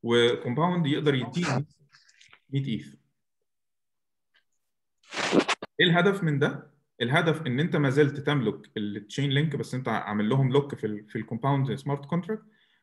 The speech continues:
وتقدر تستخدم ال، ال مية ايث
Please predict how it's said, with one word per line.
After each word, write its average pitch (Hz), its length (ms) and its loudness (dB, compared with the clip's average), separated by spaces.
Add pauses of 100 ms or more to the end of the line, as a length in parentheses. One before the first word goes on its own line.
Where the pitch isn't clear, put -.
وتقدر 185 420 4
تستخدم 156 800 0
ال، 113 340 -2
ال 110 180 0
مية 165 200 -2
ايث 180 340 -6